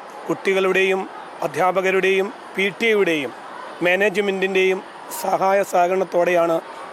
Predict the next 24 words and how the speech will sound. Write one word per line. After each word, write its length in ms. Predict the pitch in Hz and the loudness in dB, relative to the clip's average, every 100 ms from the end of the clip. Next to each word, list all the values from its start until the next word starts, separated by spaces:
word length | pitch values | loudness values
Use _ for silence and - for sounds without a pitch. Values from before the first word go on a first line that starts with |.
| 180 | -4
ഈ 20 | 185 - | -2 0
പദ്ധതി 400 | 156 156 180 180 - 156 | 0 0 -2 -2 -2 -2
നടപ്പിൽ 300 | 160 - 170 | 0 -2 -2
വരുത്തുന്നത്. 360 | 147 - 135 117 - - - - - | -2 -2 -4 -6 -8 -14 -12 -12 -4
സഹജീവനം 540 | - 170 185 208 220 214 | 0 0 0 0 2 2
കാരുണ്യ 320 | 190 190 202 208 | 2 2 2 2
പദ്ധതി 300 | 202 196 202 208 - - | 0 0 -2 -4 -8 -6
കുട്ടികളുടെ 540 | 165 214 202 202 196 196 - | -4 0 2 2 2 0 -2
ചികിത്സ, 340 | 170 185 165 147 120 - - - - | -2 -2 0 -2 -2 -8 -16 -16 -8
കുട്ടികളുടെ 480 | 175 147 202 202 202 - | -6 0 2 2 2 0
പഠനം, 360 | 175 170 185 139 - - - 170 | 0 2 0 0 -4 -16 -2 0
അവരുടെ 360 | 196 196 196 190 - 165 | 2 2 2 0 -4 0
വീട് 200 | 185 208 208 | 2 4 2
നിർമ്മാണം, 400 | 185 170 151 127 - - | 2 4 2 -2 -4 -2
അങ്ങനെ 280 | 185 214 220 - - - - 175 | 2 2 2 0 -10 -18 -2 0
എല്ലാവിധത്തിലും 840 | 190 220 226 233 220 208 214 190 143 - 175 | 2 4 4 4 0 0 0 -2 -2 -2 0
അവരെ 200 | 180 196 190 | 2 0 2
സഹായിക്കുക 500 | 180 156 190 196 208 196 | 0 2 2 2 2 2
എന്നുള്ളതാണ് 460 | 180 180 175 170 165 170 - | 2 2 4 4 2 -2 -2
കാരുണ്യം 460 | 165 165 180 180 175 - - | 2 2 2 0 -2 -6 -4
സഹജീവനം 580 | 151 170 175 170 170 165 | 0 0 2 2 0 0
പദ്ധതി 260 | 160 170 165 | -2 0 0
കൊണ്ട് 200 | 165 165 - - - 151 | 2 0 -2 -14 -12 -2
ഉദ്ദേശിക്കുന്നത്. 520 | 156 165 156 147 | -2 -2 -4 -2